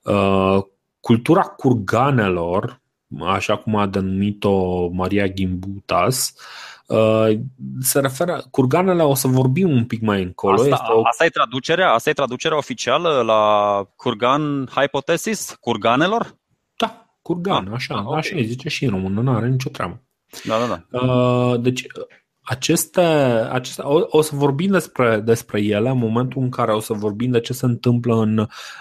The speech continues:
Speaker 1: uh, în epoca de bronz, în, uh, și despre proto-indo-europeni și despre indo-europeni.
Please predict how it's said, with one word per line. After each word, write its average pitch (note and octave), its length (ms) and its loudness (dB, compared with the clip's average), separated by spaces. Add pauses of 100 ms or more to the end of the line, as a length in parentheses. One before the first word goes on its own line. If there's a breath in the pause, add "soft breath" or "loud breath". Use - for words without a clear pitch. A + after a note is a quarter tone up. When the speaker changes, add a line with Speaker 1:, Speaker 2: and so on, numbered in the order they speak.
Speaker 1:
uh, G2 800 4 (300)
în G#2 400 0
epoca A2+ 360 0
de G2+ 60 2
bronz, G2+ 640 0 (160)
în, G2 360 2
uh, F2 880 0
și G#2 420 -2
despre G#2 440 -2
proto-indo-europeni G2+ 1300 2
și G2+ 100 -8
despre G2 320 -4
indo-europeni. F#2+ 920 -2